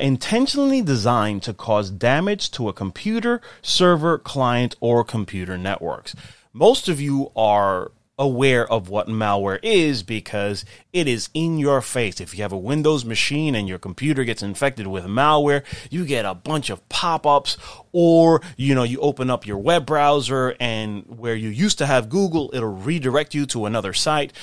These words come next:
right? That's malware that gets installed on your machine. Now, how does either spyware or malware get installed on your machine? Well, I've got some bad news for you guys. Using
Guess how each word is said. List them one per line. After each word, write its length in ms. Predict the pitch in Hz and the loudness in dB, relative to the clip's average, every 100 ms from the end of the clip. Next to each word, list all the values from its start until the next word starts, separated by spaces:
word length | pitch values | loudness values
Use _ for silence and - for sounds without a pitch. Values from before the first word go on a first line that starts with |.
| - - | -18 0
right? 300 | 127 131 - 113 | 4 4 2 -4
That's 300 | 131 131 - | -4 -4 -6
malware 720 | 127 113 113 117 113 107 104 | -4 -2 2 2 2 0 -4
that 80 | 101 | -6
gets 220 | 101 - | -8 -8
installed 420 | 101 - 104 101 | -8 -4 -4 -4
on 80 | 101 | -8
your 120 | 92 | -10
machine. 360 | 92 - 87 - _ _ _ _ - - _ | -10 -10 -10 -14 _ _ _ _ -20 -20 _
Now, 140 | 113 | -8
how 280 | 110 127 151 | -6 -2 0
does 360 | 196 151 120 - | 0 -2 -4 -4
either 360 | 113 110 101 98 | 0 0 -2 -6
spyware 640 | - 131 135 123 120 113 - - - | 0 2 2 2 0 -2 -6 -20 -12
or 300 | - 123 120 | 0 2 2
malware 640 | 110 113 139 147 120 104 98 | 2 0 4 4 2 -2 -4
get 160 | 101 98 | -6 -6
installed 460 | 98 - 98 98 | -6 -4 -2 -2
on 80 | 98 | -4
your 100 | 92 | -6
machine? 440 | 90 - 156 92 - _ _ _ _ _ _ | -4 0 0 -2 -10 _ _ _ _ _ _
Well, 400 | 90 90 80 78 - _ _ | -8 -6 -6 -10 -20 _ _
I've 120 | 101 - | _ -14
got 220 | 85 - | -12 -8
some 280 | - 82 78 | -8 -10 -8
bad 380 | 92 95 98 101 | -2 0 0 -2
news 420 | 92 92 90 85 | -4 -4 -4 -6
for 220 | - 82 | -10 -16
you 160 | 78 - | -16 -18
guys. 500 | 69 69 - - - _ _ _ _ _ _ _ _ | -16 -16 -12 -12 -12 _ _ _ _ _ _ _ _
Using 800 | 95 101 131 170 170 208 214 | -18 -6 -2 0 0 2 0